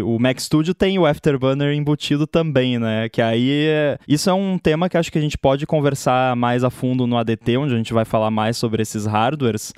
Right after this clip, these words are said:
mas, né? Qual é a diferença do Mac Pro pro Mac Studio pra ele, pro Mac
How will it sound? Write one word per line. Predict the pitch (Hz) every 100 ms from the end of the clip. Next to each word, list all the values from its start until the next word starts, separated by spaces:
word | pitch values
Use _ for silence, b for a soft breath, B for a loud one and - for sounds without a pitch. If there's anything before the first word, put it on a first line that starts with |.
| b
mas, | - 110 110
né? | 110 127 143 117 _
Qual | - 127 127
é |
a | 165
diferença | 180 - 156 131 127 127
do | 113
Mac | 113 120 127 -
Pro | 117 127
pro | 127
Mac | 127 120
Studio | - 120 123 135
pra | 135
ele, | 127 127
pro | 123 120
Mac | 120 123